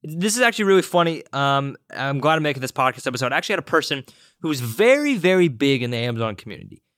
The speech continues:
Um, but they're big in the aspect they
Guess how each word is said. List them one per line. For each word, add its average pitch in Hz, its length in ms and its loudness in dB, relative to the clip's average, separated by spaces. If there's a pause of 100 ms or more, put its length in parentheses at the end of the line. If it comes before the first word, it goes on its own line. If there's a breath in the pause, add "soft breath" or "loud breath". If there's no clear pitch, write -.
(300)
Um, 110 240 -2
but 123 140 0
they're 127 160 0
big 202 420 0
in 160 240 -4
the 151 80 0
aspect 147 540 -2
they 131 420 0